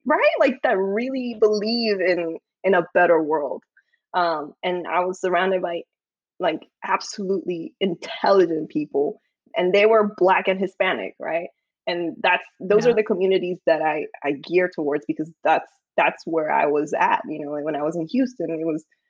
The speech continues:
Speaker 1: that was my people, <laughs> right? Those, that,
Speaker 2: Yeah.
Speaker 1: I went to school that was Black and Hispanic, right? Um,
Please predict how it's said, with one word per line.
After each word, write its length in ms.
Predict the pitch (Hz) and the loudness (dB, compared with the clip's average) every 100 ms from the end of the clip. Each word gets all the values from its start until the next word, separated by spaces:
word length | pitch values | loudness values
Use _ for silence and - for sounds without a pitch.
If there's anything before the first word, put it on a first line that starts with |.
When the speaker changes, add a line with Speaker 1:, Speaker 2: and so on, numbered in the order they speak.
| _ _ _ _ 202 | _ _ _ _ 2
Speaker 1:
that 160 | 175 | 4
was 120 | 185 190 | 2 0
my 180 | 170 165 | -2 -2
people, 260 | 254 - - | -6 -2 0
<laughs> 460 | - - 523 - 330 | 2 2 2 4 2
right? 360 | 262 220 254 - | 4 2 0 -6
Those, 220 | 202 202 - 208 190 208 | -6 -6 -6 -4 -2 -2
that, 140 | 240 233 | -2 -2
Speaker 2:
Yeah. 180 | 214 202 - - 190 | -4 -6 -10 -10 -6
Speaker 1:
I 40 | |
went 220 | 185 190 | -6 -6
to 80 | 190 | -10
school 260 | 190 190 190 | -10 -10 -8
that 180 | 160 170 | -6 -6
was 260 | 165 160 - _ _ _ _ | -6 -8 -12 _ _ _ _
Black 300 | 180 135 233 | -8 -6 -6
and 100 | 160 | -6
Hispanic, 480 | 190 196 320 208 107 | -8 -6 -6 -4 -4
right? 360 | - 175 185 - _ _ _ - | -2 0 -2 -6 _ _ _ -4
Um, 520 | 165 165 156 139 - | -2 0 -2 -6 -12